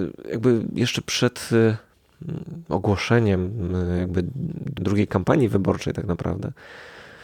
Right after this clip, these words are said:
to jakby narosło we mnie w momencie, kiedy do gry wszedł Trzaskowski i okazało się, że ta kampania robi się tak agresywna, że to jest aż, aż chore. To jest po prostu żałosne, jak się słucha,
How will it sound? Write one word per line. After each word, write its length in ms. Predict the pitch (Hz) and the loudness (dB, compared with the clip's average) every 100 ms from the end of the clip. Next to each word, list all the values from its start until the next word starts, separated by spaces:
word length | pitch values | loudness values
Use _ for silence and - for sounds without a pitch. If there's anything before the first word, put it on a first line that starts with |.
| - - _ _ | -20 -20 _ _
to 100 | 110 | 2
jakby 280 | 120 113 113 | 2 4 4
narosło 580 | 101 113 131 - 95 90 | 6 4 2 0 0 0
we 340 | 87 95 92 | 2 2 2
mnie 240 | 90 90 | 2 -2
w 80 | 92 | -2
momencie, 420 | 90 90 104 - | -2 2 0 0
kiedy 480 | - 98 95 104 101 | -2 -2 0 2 2
do 280 | 113 101 101 | 2 2 2
gry 260 | 90 95 95 | 2 2 2
wszedł 340 | - 98 - - | 2 0 0 -6
Trzaskowski 920 | - 82 - 92 - - 104 - 95 | -4 -4 0 0 -2 -2 -2 2 2
i 60 | |
okazało 520 | 92 - 87 98 98 | 2 2 2 2 2
się, 360 | 90 92 92 113 - - - _ - | 0 0 0 0 -4 -18 -20 _ -6
że 560 | 82 92 90 92 95 95 - | -4 0 2 2 0 -4 -4
ta 100 | 95 | -2
kampania 500 | 110 101 107 107 101 | 0 0 0 2 2
robi 200 | 101 98 | 2 0
się 120 | 98 | -2
tak 220 | - - - | -2 -2 -6
agresywna, 1000 | 104 101 101 - 113 95 92 87 107 165 _ _ _ - | -6 -2 -2 2 2 2 0 0 0 -2 _ _ _ -14
że 200 | - 101 | -6 -4
to 200 | - - | -4 0
jest 200 | 107 - - | 0 0 -4
aż, 360 | 110 - - - | -4 -4 -8 -6
aż 140 | - | -4
chore. 560 | - - 117 107 90 85 - _ - | -2 2 4 6 4 -2 -10 _ -20
To 100 | - | -8
jest 120 | 85 - | -8 -6
po 120 | - | -8
prostu 300 | 104 - 95 | -8 -4 -2
żałosne, 560 | 92 98 107 - 90 | 2 4 4 2 -2
jak 140 | 85 85 | -4 -4
się 240 | - 95 - | 0 0 0
słucha, 540 | - - 117 - 87 | -6 0 0 2 -4